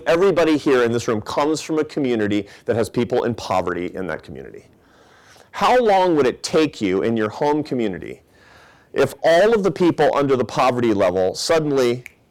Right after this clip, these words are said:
disappeared? How long would it take you to know? How long would it take your social life to change? How long would it take to impact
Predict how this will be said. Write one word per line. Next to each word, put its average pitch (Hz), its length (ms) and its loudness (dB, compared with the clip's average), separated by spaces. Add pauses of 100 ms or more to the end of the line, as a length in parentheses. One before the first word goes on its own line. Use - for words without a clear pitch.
(120)
disappeared? 107 480 -6 (460)
How 175 140 -2
long 233 140 2
would 214 140 4
it 156 80 -4
take 160 180 0
you 156 60 0
to 135 120 -4
know? 101 520 -2 (380)
How 208 220 2
long 233 180 2
would 208 120 4
it 175 140 0
take 160 320 0
your 131 80 2
social 143 500 0
life 104 240 2
to 107 100 -8
change? 95 320 -6 (200)
How 208 200 2
long 240 260 4
would 185 100 4
it 147 120 2
take 147 260 2
to 135 200 0
impact 175 800 0